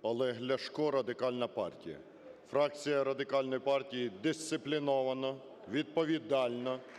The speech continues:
працює в парламенті другий день, блокуючи парламентську трибуну. Ми вимагаємо від вас, тим, кому весело, тим, хто не знає, як живуть українські громадяни,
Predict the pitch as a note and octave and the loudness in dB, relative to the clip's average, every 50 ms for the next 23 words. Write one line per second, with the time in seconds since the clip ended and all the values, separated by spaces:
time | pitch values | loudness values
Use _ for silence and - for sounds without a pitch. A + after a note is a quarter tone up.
0 | - - - - - - - D#3 E3+ E3 - - F3 F3+ E3 D#3+ D3 D3 C#3 C#3 | -16 -18 -18 -18 -8 -2 2 2 2 2 2 0 0 2 2 2 2 2 0 2
1 | - D3 C#3+ C#3+ D3 D3 D3 C#3 C3+ C3 B2+ A#2+ - C3+ A#2 A2 D3 D#3+ D#3 C#3 | 2 0 2 2 4 4 4 4 2 0 -2 -2 -4 -4 -2 0 0 2 2 2
2 | C3+ C3+ A#2 G#2 C3 C3 C3+ C#3 C#3+ C3 A#2+ C3+ C#3+ D#3+ D#3+ D#3 - - D3 C#3+ | 2 0 0 2 2 2 2 0 -2 -2 -2 0 2 2 2 0 0 -2 0 0
3 | C#3 C3+ C#3+ C#3+ C#3 - - D#3 D#3 D#3 D#3 - - - - - - - C#3 C3+ | 2 2 0 0 -2 -2 -2 -2 -2 -4 -6 -10 -16 -18 -20 -8 0 2 2 4
4 | C3 C3 C3 C3 B2+ C3 B2 A2+ - - C3 - B2 A#2+ G2+ F2+ E2+ D#2 D2+ C#2+ | 4 4 2 2 2 0 -4 -4 -6 -8 -6 -2 -2 -4 -2 -4 -6 -8 -8 -12
5 | C#2 - - - - - - - - - - B2 D3+ F3 F3 F#3 F#3+ F#3+ F#3+ F3+ | -14 -16 -16 -16 -18 -16 -18 -18 -18 -6 0 2 2 4 4 4 4 4 4 4
6 | D#3+ E3+ F#3 G3 G3 G3 G3 G3 F#3+ F#3+ F#3 F#3+ F#3+ F3 F3+ E3+ F3 F3 E3 D#3+ | 4 4 4 4 4 4 4 4 2 4 4 4 4 2 2 4 4 4 6 4
7 | D#3 C#3+ - - - - - - - - - - - - F#3 G3+ G3+ G3 G3 G#3 | 4 2 0 -6 -10 -12 -14 -14 -14 -14 -14 -2 2 4 4 4 4 4 4 4
8 | G3+ G#3 G#3 G#3 G3 F#3 G3 F#3+ F3+ E3+ D#3 - - - E3 D#3 D3 D3+ D3 D3 | 4 6 4 4 6 6 6 6 6 4 2 0 0 2 2 4 4 2 2 2
9 | D3 D3 - - - - - - - - - - - - - - - - - - | -2 -6 -12 -18 -20 -20 -20 -20 -20 -20 -20 -20 -20 -20 -20 -20 -20 -20 -20 -14
10 | - - F#3+ G3 G#3 G#3+ G3 - - G#3 G3+ G#3 G3+ G3 D3+ E3 G3+ G#3 G#3+ G#3 | 2 6 6 6 6 4 2 2 4 4 4 6 4 2 4 4 4 4 4 4
11 | G#3 G#3+ G3 D#3+ C3+ D#3 F#3+ F#3 F#3+ G#3 G#3+ - - F#3+ E3 - F#3 F#3+ G3 G#3 | 4 2 2 2 2 2 2 4 4 2 0 0 0 -2 2 2 2 4 4 2
12 | G#3+ F#3+ - - G3 F#3+ F3 F3+ F#3+ G3 F#3+ F#3+ F3 D3 D3 C3+ B2+ A#2+ A#2 A2+ | 0 0 2 2 4 4 6 4 4 4 2 2 2 2 4 4 4 2 0 -2
13 | A2+ A2 G#2 | -4 -6 -8